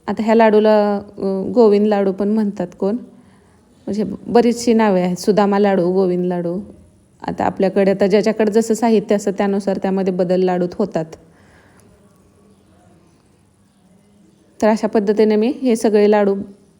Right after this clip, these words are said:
बांधून घेते. तर बांधून घेतल्यानंतर बघा, ते जसं गुळ प-, थंड थंड होत जाईल ना, तसे लाडू छान होतात. आणि गुळाचं आपल्याला, तुम्हाला वाटेल की गुळ मेल्ट केलाय म्हटल्यानंतर लाडू कडक होतात का, पण अजिबात कडक होत नाहीत,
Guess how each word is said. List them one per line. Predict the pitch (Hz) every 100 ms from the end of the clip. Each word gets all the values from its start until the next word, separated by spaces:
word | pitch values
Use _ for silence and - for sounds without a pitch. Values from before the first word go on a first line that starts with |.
| _ _ _ - -
बांधून | 233 240 214 220
घेते. | 233 247 247 220 214
तर |
बांधून | 208 208 196 208
घेतल्यानंतर | 226 233 185 190 185 190
बघा, | 196 190 185
ते | 190 190
जसं | 190 226 226 208
गुळ | 240 240
प-, | 240 220 226
थंड | 240 233
थंड | 247 233
होत | 254 233
जाईल | 220 233
ना, | 208 254 - - - -
तसे | 226 214
लाडू | 208 202 190 196
छान | 208 202
होतात. | 208 214 190 202 - _ _ _ _ _ _
आणि | 220 220 226 226 190 - -
गुळाचं | 226 240 240 247
आपल्याला, | 240 240 226
तुम्हाला | 233 226 233
वाटेल | 226 226 214
की | 247
गुळ | 220 214
मेल्ट | 214 208 208
केलाय | 220 202
म्हटल्यानंतर | 220 196 190 190
लाडू | 214 196 190
कडक | 208 190 190
होतात | 208 202 185 -
का, |
पण | 185 208 196
अजिबात | 196 190 196 -
कडक | 202 190
होत | 190 196 196
नाहीत, | 185